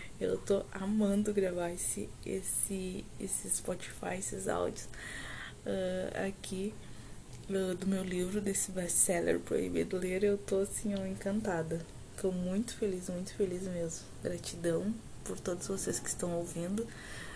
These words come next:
Tô muito feliz, muito feliz. Espero que vocês estejam tão felizes quanto eu estou. E vamos pro capítulo três.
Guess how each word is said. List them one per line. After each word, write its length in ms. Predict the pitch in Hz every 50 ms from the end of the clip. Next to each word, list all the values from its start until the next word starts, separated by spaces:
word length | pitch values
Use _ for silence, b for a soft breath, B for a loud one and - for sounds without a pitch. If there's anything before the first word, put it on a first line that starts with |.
| B - -
Tô 100 | 202 185
muito 280 | 190 180 180 196 -
feliz, 520 | - - 214 196 175 175 175 180 - - -
muito 300 | 185 175 175 196 - -
feliz. 380 | 214 185 180 175 170 175 -
Espero 280 | - - - 175 180 185
que 100 | - 202
vocês 340 | 190 190 185 185 190 185 180
estejam 440 | - - 190 185 180 196 196 196 196 - - - - -
tão 140 | - 185 185
felizes 580 | - - 208 185 190 185 185 - 202 196 -
quanto 340 | - - 185 180 190 - 196
eu 100 | 185 180
estou. 400 | 196 196 - - - 165 160 160 - - - - - B B B B B B B B B - - - - -
E 80 | - 196
vamos 320 | 180 180 175 175 175 -
pro 140 | - 190 190
capítulo 500 | - 190 180 - 175 170 - - 175 170
três. 560 | - - - 165 - - - - - -